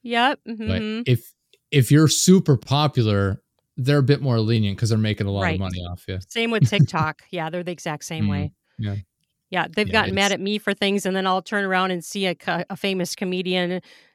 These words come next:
Speaker 1: doing something sexual, and they have,
Speaker 2: Mm-hmm.
Speaker 1: like, you know, thousands of likes. So double
Speaker 2: Yeah.
Speaker 1: standard is huge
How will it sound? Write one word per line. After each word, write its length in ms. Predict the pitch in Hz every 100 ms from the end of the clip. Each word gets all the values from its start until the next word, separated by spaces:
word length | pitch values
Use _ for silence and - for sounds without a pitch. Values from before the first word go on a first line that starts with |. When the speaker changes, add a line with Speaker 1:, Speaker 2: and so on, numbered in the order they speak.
| _
Speaker 1:
doing 200 | 247 240
something 320 | 208 202 180 170
sexual, 680 | - 165 - 175 175 165 165
and 200 | 180 165
they 120 | 170 180
have, 180 | 160 110
Speaker 2:
Mm-hmm. 60 |
Speaker 1:
like, 180 | 104 - -
you 60 |
know, 140 | 147 156
thousands 720 | - - 175 160 151 147 151
of 140 | 151
likes. 320 | 151 - -
So 360 | - 240 226 226 - _ _
double 180 | 233 226 220
Speaker 2:
Yeah. 80 | 202
Speaker 1:
standard 360 | 185 180 180 -
is 260 | 165 147
huge 880 | - - 190 180 175 143 147 - -